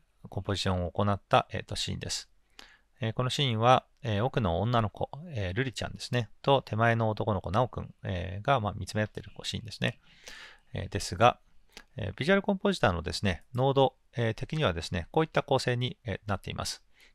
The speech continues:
で、非常にわかりやすく、えーと、こう表現できるようにするために、まあ、縦のにこうやって、えー、一つ一つの要素を積んだ形で、えー、レイアウトを組んでいますが、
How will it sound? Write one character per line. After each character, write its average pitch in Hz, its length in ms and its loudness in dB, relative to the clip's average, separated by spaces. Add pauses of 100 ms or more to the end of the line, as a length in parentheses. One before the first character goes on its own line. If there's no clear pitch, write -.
(120)
で、 143 180 0
非 - 100 -16
常 185 100 0
に 175 60 0
わ 165 100 2
か 175 100 0
り 180 60 4
や 180 120 6
す 160 220 -2
く、 - 300 -2 (140)
え 101 80 -2
ー 95 40 -4
と、 - 200 -4 (760)
こ 98 240 0
う - 20 0
表 110 160 2
現 101 80 0
で 98 60 -2
き - 60 -6
る 95 80 -4
よ 90 40 0
う - 20 0
に 87 40 -2
す - 100 -4
る 90 80 -4
た 98 120 -2
め 92 100 -2
に、 113 240 -4
ま 135 80 -2
あ、 139 40 -2
縦 139 260 0
の 85 80 0
に 82 100 -6
こ - 180 -6
う - 20 0
や 85 40 -4
っ - 20 -8
て、 - 280 -4 (440)
え 92 140 0
ー、 - 20 0
一 - 180 -2
つ 120 100 -4
一 117 180 0
つ - 60 -6
の 87 80 -2
要 92 140 0
素 - 100 -6
を 90 40 -4
積 - 140 -2
ん 131 60 0
だ 131 100 0
形 123 280 0
で、 - 220 0 (320)
え - 80 -4
ー、 - 40 -2
レ 104 100 4
イ 104 60 4
ア 98 60 4
ウ 98 40 0
ト - 100 -2
を 90 40 0
組 101 160 -2
ん - 20 -2
で 82 100 -6
い 85 60 -6
ま 92 100 -6
す - 120 -8
が、 123 240 6